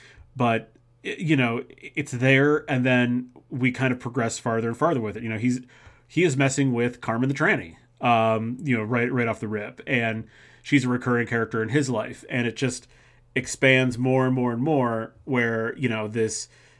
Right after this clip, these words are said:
where the, <clears throat> especially someone who's devoutly Catholic, it makes very, it makes a lot of sense to have this devoutly Catholic character who's very much, um,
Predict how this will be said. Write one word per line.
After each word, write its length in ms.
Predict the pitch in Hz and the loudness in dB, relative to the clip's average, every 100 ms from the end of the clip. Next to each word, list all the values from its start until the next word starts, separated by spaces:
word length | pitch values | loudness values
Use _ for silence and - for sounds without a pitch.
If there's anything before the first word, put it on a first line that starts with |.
| _ | _
where 200 | 131 131 | 0 0
the, 460 | 117 127 120 117 135 _ _ | 4 4 4 2 -4 _ _
<clears throat> 320 | - - 135 | -8 -6 -6
especially 340 | - - 151 135 | -2 0 2 2
someone 240 | 135 127 | 2 2
who's 280 | 123 120 110 | 2 0 0
devoutly 400 | 123 123 123 123 | -2 -2 -2 -6
Catholic, 640 | - 156 139 143 135 - - - - | 0 0 2 0 0 -2 -20 -10 -4
it 100 | 131 | 0
makes 200 | 117 113 | 0 2
very, 360 | 127 120 123 131 | 2 2 0 0
it 100 | 127 | 0
makes 240 | 123 - - | 0 -2 -4
a 60 | |
lot 180 | 123 117 | -2 0
of 40 | 110 | 0
sense 280 | 131 113 | -2 -2
to 140 | - 117 | -4 -6
have 340 | 110 107 107 - - _ _ | -4 -4 -6 -12 -20 _ _
this 260 | 120 120 110 | -8 -4 -2
devoutly 360 | 127 120 120 113 | 0 0 -2 -2
Catholic 400 | 120 110 113 - | -2 -2 -4 0
character 480 | 131 123 123 120 | 2 2 0 -2
who's 220 | 110 113 120 | -2 -4 -6
very 340 | 135 120 120 | -4 0 0
much, 480 | 120 113 117 - - | 0 -4 -6 -10 -6
um, 480 | 113 107 101 104 | -6 -4 -6 -10